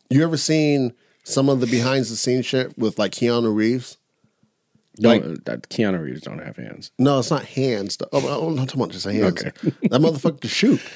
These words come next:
Speaker 1: I mean, bro, like, the, the type of shit that he can do, like, how fast he can aim and, like, reload a trigger and all that shit, like, all the little gun tricks.
Speaker 2: Well, Tom Cruise can fly an airplane.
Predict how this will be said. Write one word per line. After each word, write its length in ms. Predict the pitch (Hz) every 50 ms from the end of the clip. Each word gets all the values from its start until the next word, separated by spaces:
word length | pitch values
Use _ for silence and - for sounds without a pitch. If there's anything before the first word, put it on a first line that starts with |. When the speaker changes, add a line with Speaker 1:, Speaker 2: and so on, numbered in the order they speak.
| - - _ _ _ _ _ _ - -
Speaker 1:
I 60 | -
mean, 220 | 139 143 139 127 101
bro, 260 | 92 147 165 175 156
like, 200 | 147 139 110 90
the, 120 | 143 - -
the 140 | 127 135
type 240 | 123 - 160 175 170
of 100 | 160 143
shit 260 | - - 160 160 -
that 120 | - 143 123
he 140 | 123 143 143
can 160 | 147 135 117
do, 180 | 127 143 165 165
like, 220 | 139 120 107 101
how 240 | - - 127 139 139
fast 500 | 131 - - - 127 135 143 151 143 -
he 60 | -
can 160 | - 135 110 -
aim 360 | 113 123 131 135 147 143 127
and, 120 | 113 110
like, 180 | 113 113 101 87 95 95
reload 360 | 110 123 131 123 127 131 127
a 60 | 120
trigger 340 | 110 - - 143 143 147 139
and 80 | 139
all 140 | 143 139 139
that 160 | 143 143 143
shit, 200 | - - 151 143
like, 200 | 127 113 107 95
all 100 | 113 117
the 80 | 120 123
little 220 | 127 131 127 123
gun 260 | 117 98 117 123 131 127
tricks. 380 | - 139 139 135 - - - _ -
Speaker 2:
Well, 140 | 101 107 101
Tom 240 | - 123 127 131 131
Cruise 260 | - 110 117 156 -
can 120 | - 95
fly 240 | - - 95 92 87
an 120 | 82 80 82
airplane. 440 | 95 120 - - 82 92 101 113